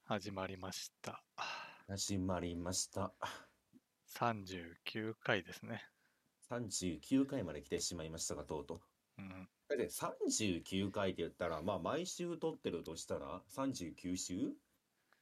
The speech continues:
Speaker 1: そう。
Speaker 2: やば。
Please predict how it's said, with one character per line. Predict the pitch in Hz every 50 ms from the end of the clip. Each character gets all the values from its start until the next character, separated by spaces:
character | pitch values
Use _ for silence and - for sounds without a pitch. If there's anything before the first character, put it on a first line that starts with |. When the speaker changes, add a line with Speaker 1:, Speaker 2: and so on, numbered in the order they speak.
| _ _ _ _ _ _ _ _ _
Speaker 1:
そ | - - - - 95 92 95 - _ _ _ _ _ _ _ _ _ _ _ _ _ _ _ _ -
う。 |
Speaker 2:
や | 92 90 92
ば。 | 95 101 104 107 -